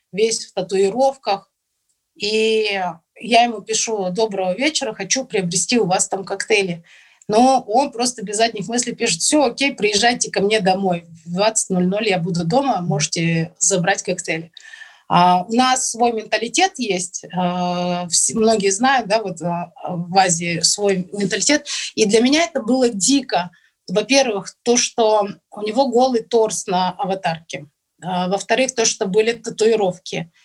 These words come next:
И то, что он предлагает мне приехать к нему домой. Для меня это было очень дико и страшно.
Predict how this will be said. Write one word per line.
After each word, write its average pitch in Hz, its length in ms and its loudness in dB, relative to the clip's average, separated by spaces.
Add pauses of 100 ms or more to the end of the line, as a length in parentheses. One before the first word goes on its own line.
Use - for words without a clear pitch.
(440)
И 220 680 2 (240)
то, 269 160 6
что 262 360 -2
он 294 480 0 (180)
предлагает 214 600 0
мне 233 340 -4
приехать 214 540 -6
к - 100 -12
нему 208 220 0
домой. 185 440 0 (160)
Для 190 120 2
меня 262 180 2
это 277 140 -6
было 208 220 2
очень 208 280 -2
дико 247 200 -2
и 214 40 0
страшно. - 580 0